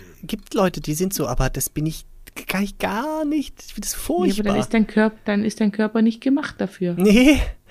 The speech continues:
Speaker 1: aber das ist das
Speaker 2: Nee.
Speaker 1: Schlimme, weißt du, Sport ist Mord, das kann man so leicht sagen, aber ich weiß ja, dann schaltet sich ja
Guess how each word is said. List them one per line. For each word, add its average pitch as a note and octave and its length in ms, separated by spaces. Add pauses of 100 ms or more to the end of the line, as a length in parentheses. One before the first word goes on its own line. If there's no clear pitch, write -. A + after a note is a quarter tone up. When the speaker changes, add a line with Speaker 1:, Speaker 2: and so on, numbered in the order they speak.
(200)
Speaker 1:
aber F#3+ 140 (140)
das F#3+ 140
ist A#3+ 120
das B3+ 100
Speaker 2:
Nee. C#4+ 40
Speaker 1:
Schlimme, B3+ 320
weißt G3 160
du, G3+ 60
Sport D#3+ 260
ist C#3+ 140
Mord, C#3 640
das C3+ 100
kann C#3+ 140
man C3+ 120
so B2 120
leicht G#2+ 360
sagen, D#3+ 360
aber C#3+ 220
ich B2 320
weiß F#3 500
ja, A2 260
dann B2 200
schaltet C#3+ 340
sich C#3 160
ja C#3 180